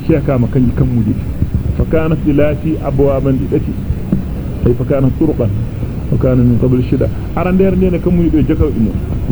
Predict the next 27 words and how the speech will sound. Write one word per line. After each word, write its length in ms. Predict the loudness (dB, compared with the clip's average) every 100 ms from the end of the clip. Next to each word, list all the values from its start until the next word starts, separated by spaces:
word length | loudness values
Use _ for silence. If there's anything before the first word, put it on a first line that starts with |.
| 0 2
La 160 | 0
fudura 340 | 0 0 0 0
fiha 240 | 0 0
wala 200 | 0 0 0
sudua. 280 | 0 0 0 0
Cekol 260 | 0 2
wala 180 | 2 2
hen 100 | 2
yulande 260 | 2 2 2
wala 180 | 2 2
hen. 160 | 2 2
Gilla 200 | 2 2
Allah 140 | 0
tagi. 240 | 0 0 0 -2 -4 -4 -6 -4
Kono 120 | -2 0
kam 180 | 2
mo 140 | 2 0
hande 180 | 0 0
ka 120 | 0
do 160 | 0 0
seki 220 | 2 2
ki 80 | 2
wara 160 | 0 2
fa 120 | 0
mo 120 | 0
ine 200 | 2 2
waday. 260 | 2 2